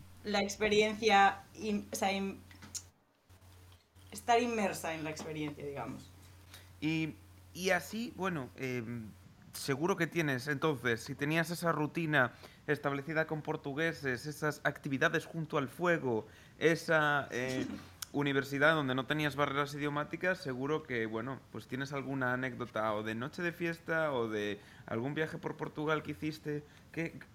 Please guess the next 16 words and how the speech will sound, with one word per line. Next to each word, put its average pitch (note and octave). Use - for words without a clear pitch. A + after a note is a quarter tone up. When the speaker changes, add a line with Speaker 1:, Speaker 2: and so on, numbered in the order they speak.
Speaker 2:
cuál G#3+
es G3+
la F3
experiencia D3
que C#3+
dirías C3+
que C#3
más C#3+
define C3+
tu, A#2
tu B2
Erasmus A2+
o A#2+
esa D3
jornada C3+
o, B2